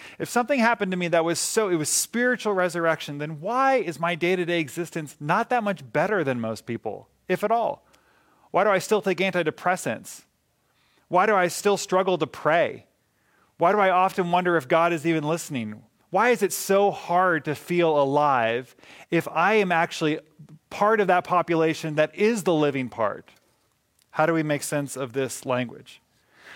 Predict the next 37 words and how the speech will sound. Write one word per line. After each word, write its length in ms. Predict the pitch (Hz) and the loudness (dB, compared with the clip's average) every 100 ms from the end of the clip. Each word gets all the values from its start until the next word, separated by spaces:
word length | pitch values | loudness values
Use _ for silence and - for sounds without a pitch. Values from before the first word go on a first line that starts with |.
| - | -2
Now, 220 | 185 202 | 2 4
on 80 | 202 | 4
the 100 | 190 | 4
other 220 | 240 285 | 4 4
side 240 | - 196 | 4 2
of 100 | 175 | 2
this 160 | 151 156 | 0 -4
train 280 | - 170 143 | -2 0 0
of 80 | 131 | 0
thought 340 | 156 143 151 - - | 2 2 0 -6 -4
is 180 | 175 165 | 0 0
an 160 | 180 170 _ _ | -2 -4 _ _
equally 460 | 262 285 254 220 175 | 0 0 2 2 4
destructive 640 | 156 - 160 139 151 151 | 0 0 0 2 0 0
and 220 | - 165 165 | 0 -2 -2
opposite 580 | - 214 247 214 - 156 | 0 2 2 -2 -2 0
binaryism, 720 | 143 135 127 120 113 113 120 151 | 2 2 2 2 2 0 -2 -4
and 160 | 151 | -2
that 220 | 185 269 | 0 2
binaryism 640 | - 165 147 143 143 143 165 | 2 2 2 2 2 -2 -6
is 120 | 151 | -2
that 140 | 175 | 0
there 180 | 170 202 - | 0 -2 -2
is 300 | 254 302 196 | 0 0 0
no 160 | 175 | -2
difference 340 | 143 123 135 123 | 0 0 -2 -6
between 200 | - 123 | -4 -2
Christians 360 | 135 123 127 | -2 -4 -6
and 60 | 113 | -4
non-Christians, 540 | 110 110 123 117 170 | -4 -2 -4 -4 -2
that 100 | 143 | -2
we're 120 | 120 127 | 0 2
all 240 | 156 208 | 2 4
on 100 | 240 | 4
a 60 | 226 | 2
level 260 | 190 180 | 2 2
plane, 460 | 160 160 156 156 | 0 0 0 -4